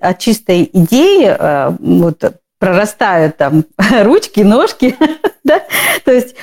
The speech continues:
и проект уже, э, становится жизнеспособным. И, конечно, чтобы вот он все-таки родился, э, таким нормальным ребенком, да, э, ему нужны соответствующие условия.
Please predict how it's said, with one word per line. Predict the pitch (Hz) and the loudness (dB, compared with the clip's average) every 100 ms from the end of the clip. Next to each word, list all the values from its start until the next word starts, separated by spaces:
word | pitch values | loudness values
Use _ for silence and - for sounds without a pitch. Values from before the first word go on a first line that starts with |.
| - | -6
и | - 240 | 0 0
проект | 240 240 311 427 - | 2 2 2 0 0
уже, | - 226 240 277 277 - | 0 2 2 2 0 0
э, | 202 | -2
становится | - 226 285 349 - | 0 0 2 0 -2
жизнеспособным. | 202 247 247 240 - 247 311 285 170 156 - - _ _ - - - | 0 2 2 0 -4 -4 0 0 2 2 -2 -10 _ _ -12 -8 -6
И, | |
конечно, | 196 233 294 427 - 233 | -2 2 2 2 0 -2
чтобы | - 240 226 | 0 0 2
вот | 240 - | 0 0
он | 262 247 | 2 2
все-таки | - 247 233 240 | 0 -2 -2 0
родился, | 233 226 285 262 - | 0 4 4 2 0
э, | 196 165 170 185 185 180 | 0 2 0 0 -2 -2
таким | 208 202 | -2 0
нормальным | 208 214 254 233 180 175 | 0 2 2 2 2 2
ребенком, | 175 208 330 453 427 180 180 | 2 2 4 2 -2 0 0
да, | 226 320 294 | 2 2 2
э, | - 113 80 | 0 -2 0
ему | 202 226 330 | 2 4 4
нужны | 311 277 311 | 4 4 2
соответствующие | 311 226 233 233 233 233 - 240 | 0 0 0 -2 -2 -2 0 -2
условия. | 240 254 185 123 - | 0 0 0 -2 -4